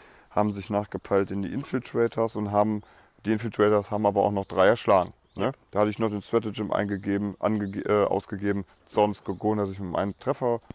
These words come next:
Speaker 1: äh, um einen besser treffe. Und, äh, Markus hat zwei Punkte ausgegeben,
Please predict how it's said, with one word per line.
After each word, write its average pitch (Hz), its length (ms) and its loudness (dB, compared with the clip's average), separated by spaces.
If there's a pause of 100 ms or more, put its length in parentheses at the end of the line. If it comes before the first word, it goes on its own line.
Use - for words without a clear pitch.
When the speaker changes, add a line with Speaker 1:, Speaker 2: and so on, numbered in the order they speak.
(200)
Speaker 1:
äh, 113 60 6
um 104 200 4
einen 98 140 2
besser - 240 -2
treffe. 123 420 -4 (960)
Und, 104 720 2
äh, 98 140 2
Markus 104 440 0
hat 101 280 0 (100)
zwei 104 300 2
Punkte 113 380 -4
ausgegeben, 101 760 -2